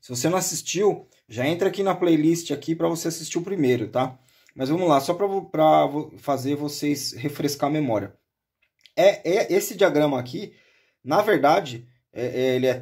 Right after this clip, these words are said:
diagrama teórico, mas ele é o que realmente é, né? Aqui seria a abertura da admissão, tá? No ponto morto superior. A válvula,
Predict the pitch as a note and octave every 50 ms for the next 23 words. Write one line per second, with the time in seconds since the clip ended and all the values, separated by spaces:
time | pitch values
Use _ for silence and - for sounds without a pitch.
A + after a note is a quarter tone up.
0 | - - G#2+ A#2 C3+ C3 C3 C3 C3 B2+ B2 B2+ B2+ A#2 B2 D3 F3 F3 - D#3
1 | C#3+ C#3+ C#3+ C#3+ D3+ E3 E3+ F3 F#3 F#3+ G3 B2+ B2+ C#3+ D#3 D#3 E3 E3+ E3 E3+
2 | - - F#3 F#3+ F#3+ F#3 F#3 - _ _ - - - C#3+ D#3+ F#3 E3+ E3+ G3 G3
3 | - - - D#3+ D#3 C#3+ C3+ C3+ C3 - _ _ _ _ _ _ _ _ _ _
4 | - C3 C3+ B2+ - F#3 G#3 - - E3+ D3+ D#3 F3+ E3 D3+ D3+ D3 D3+ D3+ C#3+
5 | C#3+ - D#3 F3 G3+ F#3 D#3+ D#3+ D#3+ E3 E3 D#3 E3 G3+ A3 G#3+ - - - -
6 | B2 A2+ G#2 - - _ _ _ _ - A#2+ C#3 D3+ C3+ - C#3+ D3 D3 D3 C#3+
7 | C#3 C#3+ C#3+ C#3+ - - B2+ - E3+ E3 E3+ D#3+ D3+ D3 C#3+ B2+ A#2+ - - _
8 | _ _ _ _ _ _ _ - G#2+ A2 G#2+ G#2+ B2 C3+ D3 D3 C#3+ C3+